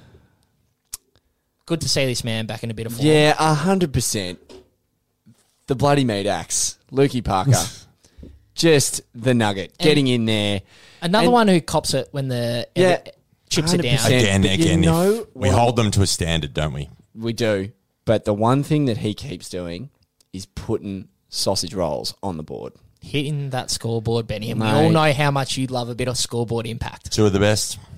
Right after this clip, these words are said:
Speaker 2: Mate, he's, for, as a, from a set shot, he is as good as anyone
Speaker 1: That,
Speaker 2: in our
Speaker 1: that's
Speaker 2: team.
Speaker 1: who I'd want with the pill.
Speaker 3: He's a
Speaker 2: Yeah,
Speaker 3: better set shot than
Speaker 2: a hundred
Speaker 3: Buddy, I'll tell you that much.
Speaker 2: Depending on how far you're at.
Speaker 3: Yeah,
Speaker 2: Right.
Speaker 3: well, that's right.
Speaker 2: <laughs> However, no,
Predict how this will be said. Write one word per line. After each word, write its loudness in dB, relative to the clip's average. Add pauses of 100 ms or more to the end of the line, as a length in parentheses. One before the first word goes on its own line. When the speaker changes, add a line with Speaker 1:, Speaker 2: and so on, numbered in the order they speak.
(380)
Speaker 2:
Mate, -4
he's, -2 (1120)
for, -4
as 4
a, 2
from 2
a 2
set 2
shot, 0
he 0
is -6 (120)
as 0
good 0
as -6
anyone -2
Speaker 1:
That, -2
Speaker 2:
in 0
our 4
Speaker 1:
that's 0
Speaker 2:
team. 6
Speaker 1:
who 6
I'd 4
want 2
with -6
the -10
pill. -6
Speaker 3:
He's 0
a -2
Speaker 2:
Yeah, 4
Speaker 3:
better 2
set 0
shot 2
than 2
Speaker 2:
a 2
hundred 0
Speaker 3:
Buddy, 0
I'll -14
tell 0
you 0
that 2
much. -4 (260)
Speaker 2:
Depending 0
on -2
how -2
far -4
you're -10
at. -6
Speaker 3:
Yeah, 2
Speaker 2:
Right. 0
Speaker 3:
well, 0
that's 2
right. 0
Speaker 2:
<laughs> -6
However, 2
no, 2